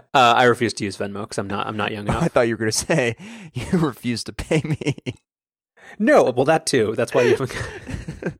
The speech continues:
Speaker 1: <laughs> Um, also, pl-, people, please stay tuned 'cause we have a good discussion coming up about self-driving cars. But you have to, you have to get through the, the preamble. And
Speaker 2: Oh,
Speaker 1: all
Speaker 2: yeah,
Speaker 1: this
Speaker 2: no, we'll, we'll,
Speaker 1: nonsense.
Speaker 2: we'll, we'll cut all this out.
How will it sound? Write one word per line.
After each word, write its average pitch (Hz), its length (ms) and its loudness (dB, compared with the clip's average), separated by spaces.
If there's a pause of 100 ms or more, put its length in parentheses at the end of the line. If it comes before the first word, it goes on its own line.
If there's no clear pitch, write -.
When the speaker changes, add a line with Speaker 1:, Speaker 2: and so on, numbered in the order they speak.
Speaker 1:
<laughs> - 800 -14
Um, 113 580 4 (460)
also, 139 220 2
pl-, - 240 0
people, 190 200 2
please 185 220 -2
stay 139 180 2
tuned 110 240 0
'cause 110 120 0
we 120 80 2
have 117 80 2
a 113 60 2
good 107 180 0
discussion 110 360 -2
coming 104 240 -4
up 101 120 -6
about 107 260 0
self-driving 101 460 0
cars. 101 260 -2
But 127 160 -6
you 135 60 2
have 117 100 -2
to, - 100 -16
you 127 60 0
have 123 100 0
to 139 80 -6
get 113 160 2
through 107 200 0
the, 104 260 -4
the 104 120 -6
preamble. 98 540 -2
And 104 60 2
Speaker 2:
Oh, 202 40 6
Speaker 1:
all 170 60 6
Speaker 2:
yeah, 120 120 2
Speaker 1:
this 95 40 -6
Speaker 2:
no, 92 80 0
we'll, 98 140 -4
we'll, 95 60 0
Speaker 1:
nonsense. 110 240 -4
Speaker 2:
we'll, 131 160 -2 (100)
we'll 110 120 0
cut - 200 -10
all 50 160 -10
this - 160 -12
out. - 240 -10